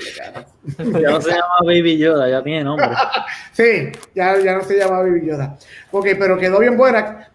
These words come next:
Speaker 1: Hicimos eso, le creamos en el sistema que tiene Billy Norris allí en Caribbean Brewing, que es de un barril.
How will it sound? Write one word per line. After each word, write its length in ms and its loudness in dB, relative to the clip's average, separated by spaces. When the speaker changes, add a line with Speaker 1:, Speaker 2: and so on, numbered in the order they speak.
Speaker 1:
Hicimos 420 -2
eso, 640 -2
le 180 -8
creamos 520 -4
en 160 -6
el 80 -8
sistema 400 -8
que 100 -8
tiene 260 -4
Billy 240 -2
Norris 340 -4
allí 280 -4
en 140 -6
Caribbean 400 -4
Brewing, 260 0
que 80 -6
es 60 -6
de 80 -8
un 80 -10
barril. 480 -4